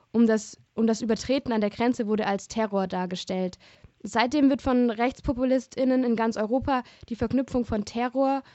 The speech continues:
immer häufiger gezogen. Warum ist diese Verknüpfung unter Rechten so beliebt und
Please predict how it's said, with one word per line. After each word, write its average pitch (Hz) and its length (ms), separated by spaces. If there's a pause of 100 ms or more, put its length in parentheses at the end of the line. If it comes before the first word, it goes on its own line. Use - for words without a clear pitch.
(200)
immer 240 260
häufiger 254 400
gezogen. 196 560 (720)
Warum 269 460
ist - 200
diese 262 160
Verknüpfung 262 460
unter 220 180
Rechten 233 340
so 214 120
beliebt 214 600
und 226 240